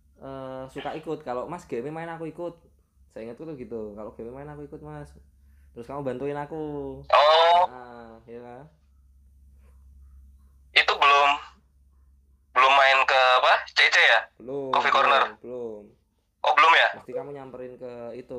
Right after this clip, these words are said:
Speaker 1: ke venue. Kalau misalnya, "Mas, ah, besok game main di mana?" "T P R S," misalkan. "Ya wis, aku ikut ya, Mas." Tak samperin di sana, ketemu sana. Yo. Saya itu sih gitu.
Speaker 2: Oh, aku nyamperinnya, nyamperinnya di, oh, di ini, Mas.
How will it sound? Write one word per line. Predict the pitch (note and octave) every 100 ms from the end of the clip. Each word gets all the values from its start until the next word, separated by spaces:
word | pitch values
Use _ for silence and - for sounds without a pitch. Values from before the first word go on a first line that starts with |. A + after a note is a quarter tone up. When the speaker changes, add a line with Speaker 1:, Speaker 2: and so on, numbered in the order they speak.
| A2+
Speaker 1:
ke |
venue. | A2 G#2+ B2 A#2+
Kalau | A2+ G#2+
misalnya, | G#2+ A2
"Mas, | B2+ E3 D#3+ _
ah, | - _
besok | A#2+ A#2 D3 -
game | A#2+ B2+
main | C#3+
di | C3
mana?" | A2+ C3 C#3
"T | C3 A#2
P | G#2+
R | F2 B2+
S," | B2+
misalkan. | A2+ G#2 G#2+ G#2+ _ _ _ _ _
"Ya | A2+
wis, | A#2
aku | C#3 D3
ikut |
ya, | D#3+ C3+
Mas." | C#3+ D3 -
Tak | -
samperin | A2 A2+ B2 B2
di |
sana, | B2 A2+ A#2+ A#2+
ketemu | A#2 A2
sana. | G#2+ A2 A2+ A2+ A2 G#2+
Yo. | G#2+ B2 B2+ C3 A#2+ G#2 G2 - _ _ _ _
Saya | G#2 A2+
itu | C3
sih | C#3 A#2 G2+
gitu. | A#2+ A2+ A2 _ -
Speaker 2:
Oh, | - E3
aku | F3+
nyamperinnya, | G3+ G3 F#3 G3 A3+ - _ - _ _ -
nyamperinnya | D3+ E3 F3 A3 G#3
di, | D3 D3 D#3+ D3+ - _ _ _
oh, | - C4
di | F3+ F3
ini, |
Mas. | G#3+ A3 G#3 G#3 - -